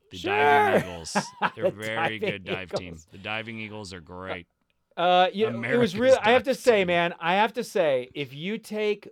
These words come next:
Speaker 2: Patrick Beverley off
Speaker 1: Out of
Speaker 2: of
Speaker 1: the
Speaker 2: the
Speaker 1: equation.
Speaker 2: Lakers, we win by twenty-five tonight.
Speaker 1: A hundred percent. Well, so here's the thing.
Speaker 2: Huge blowout.
Speaker 1: Like,
Speaker 2: Huge
Speaker 1: like
Speaker 2: blowout
Speaker 1: I
Speaker 2: without
Speaker 1: said,
Speaker 2: Pat
Speaker 1: we
Speaker 2: Beverley.
Speaker 1: make
Speaker 2: He
Speaker 1: our
Speaker 2: was,
Speaker 1: free throws,
Speaker 2: his
Speaker 1: we win
Speaker 2: stat
Speaker 1: by
Speaker 2: line
Speaker 1: double
Speaker 2: does,
Speaker 1: digits.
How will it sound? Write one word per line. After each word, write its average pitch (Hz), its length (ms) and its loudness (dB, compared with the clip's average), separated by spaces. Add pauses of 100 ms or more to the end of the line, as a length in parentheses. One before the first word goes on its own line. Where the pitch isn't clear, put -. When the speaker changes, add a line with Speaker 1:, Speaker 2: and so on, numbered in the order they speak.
(140)
Speaker 2:
Patrick 160 540 -6
Beverley 113 640 -2 (140)
off 147 300 -2
Speaker 1:
Out 104 160 -8
of 117 60 -6
Speaker 2:
of 120 60 -2
Speaker 1:
the 123 60 -8
Speaker 2:
the 160 80 -2
Speaker 1:
equation. 123 420 -2
Speaker 2:
Lakers, 104 480 -10 (560)
we 151 240 0
win 143 320 -2
by 120 240 0
twenty-five 113 640 -10
tonight. 107 380 -20 (340)
Speaker 1:
A 143 80 -8
hundred 185 200 -4
percent. 147 260 -8
Well, 139 140 -8
so 165 160 -2
here's 156 200 -2
the 123 60 -12
thing. 107 140 -12
Speaker 2:
Huge 208 320 4
blowout. 151 400 6
Speaker 1:
Like, - 100 -16
Speaker 2:
Huge 180 180 -2
Speaker 1:
like 190 120 2
Speaker 2:
blowout 214 220 6
Speaker 1:
I - 20 6
Speaker 2:
without 170 220 4
Speaker 1:
said, - 60 -2
Speaker 2:
Pat 156 180 4
Speaker 1:
we - 40 -14
Speaker 2:
Beverley. 135 220 2
Speaker 1:
make 160 100 -2
Speaker 2:
He 208 80 0
Speaker 1:
our 247 120 2
Speaker 2:
was, 233 120 8
Speaker 1:
free 135 140 -2
throws, 120 380 -4
Speaker 2:
his 226 260 4
Speaker 1:
we 226 80 -6
win - 20 -12
Speaker 2:
stat 214 280 4
Speaker 1:
by 220 40 2
Speaker 2:
line 196 240 0
Speaker 1:
double 180 160 -6
Speaker 2:
does, 165 220 4
Speaker 1:
digits. - 460 -18